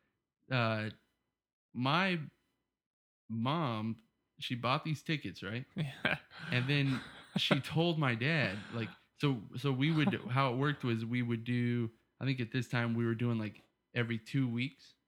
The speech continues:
Speaker 1: We would go, like, I'd be at my mom's for two weeks, then I'd pack my shit up, go to my dad's. Two
Speaker 2: Yeah.
Speaker 1: weeks. That's how we, we did it.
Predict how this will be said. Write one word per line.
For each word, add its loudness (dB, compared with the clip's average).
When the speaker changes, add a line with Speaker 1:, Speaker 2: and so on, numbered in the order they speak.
Speaker 1:
We -4
would -6
go, -4
like, -8
I'd -2
be -2
at -2
my -2
mom's -2
for -20
two -2
weeks, -4
then -4
I'd -4
pack 0
my -2
shit -2
up, -2
go 0
to 0
my -2
dad's. -8
Two -4
Speaker 2:
Yeah. 0
Speaker 1:
weeks. -8
That's -8
how -4
we, -8
we -12
did -14
it. -20